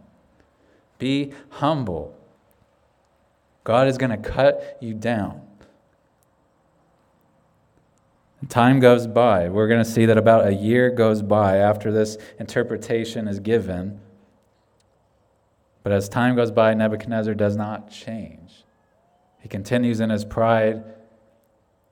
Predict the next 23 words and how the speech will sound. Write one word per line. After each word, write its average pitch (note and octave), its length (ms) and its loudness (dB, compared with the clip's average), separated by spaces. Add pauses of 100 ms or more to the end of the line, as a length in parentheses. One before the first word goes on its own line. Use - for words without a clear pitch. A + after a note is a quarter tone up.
(120)
And G2 120 -14
God, G#2+ 240 2
if A2 140 -4
you A2+ 80 -2
wanna G#2+ 220 2
follow A2 280 2
the G#2+ 80 -2
metaphor A2 460 0
of G#2 80 0
the G#2 60 -2
dream, G#2+ 340 -8
he G#2 140 -12
keeps G#2+ 300 -12
sharpening G#2+ 580 -6
the G2+ 140 -8
axe. G2 540 -16 (1160)
And G2+ 120 -14
then G2 80 -12
he G2+ 80 -8
finally A2 500 -8
sends A2 520 -2
that G2+ 340 0
watcher G2 720 -4